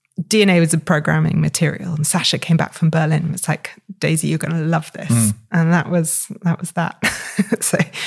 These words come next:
Speaker 1: then I was like, "Well, for once, I'm gonna stick at looking at one thing."
Speaker 2: Well, can we talk about synthetic biology? Because we have, we have a kind of mixed audience listening to this podcast,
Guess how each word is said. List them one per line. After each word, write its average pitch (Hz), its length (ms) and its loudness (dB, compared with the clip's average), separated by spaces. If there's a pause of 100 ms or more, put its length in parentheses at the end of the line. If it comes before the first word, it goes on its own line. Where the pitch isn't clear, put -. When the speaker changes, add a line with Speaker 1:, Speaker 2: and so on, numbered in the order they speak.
(220)
Speaker 1:
then 208 100 4
I - 20 4
was 180 100 2
like, 185 140 2
"Well, 175 120 4
for 175 200 2
once, 214 300 4
I'm 180 100 2
gonna 175 140 4
stick - 280 2
at 160 140 -4
looking 180 280 2
at 170 100 0
one 175 260 4
thing." 170 460 2 (220)
Speaker 2:
Well, 190 80 4
can 202 80 6
we 208 80 8
talk 190 180 2
about 123 260 0
synthetic 127 440 2
biology? 110 400 0
Because 117 240 0
we 139 80 4
have, 139 120 4
we 175 140 4
have 196 160 2
a 185 60 0
kind 143 200 0
of 98 80 -4
mixed 127 320 0
audience 107 360 0
listening 104 220 -2
to - 40 -8
this 104 100 -4
podcast, - 640 -4